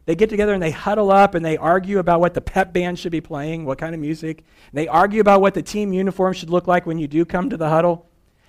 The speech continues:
But they never break. They never say, 'Go team,' and get out there and do anything." And, that, and Mike says that's what churches look like to people who aren't in churches.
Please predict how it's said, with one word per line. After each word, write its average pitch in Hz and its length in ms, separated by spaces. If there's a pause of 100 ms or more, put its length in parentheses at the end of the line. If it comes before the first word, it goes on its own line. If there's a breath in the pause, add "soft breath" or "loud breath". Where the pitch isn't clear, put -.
(160)
But 185 120
they 226 80
never 277 180
break. 208 560 (380)
They 170 80
never 247 180
say, 247 200
'Go 208 200
team,' 214 360
and 156 80
get 175 120
out 190 140
there 202 80
and 185 100
do 196 120
anything." 151 380 (300)
And, 180 120
that, 208 140
and 208 180
Mike 214 200
says 208 180
that's 220 200
what 247 240
churches 214 520
look 196 220
like 180 240
to 190 100
people 190 240
who 196 100
aren't 190 240
in 202 140
churches. 208 420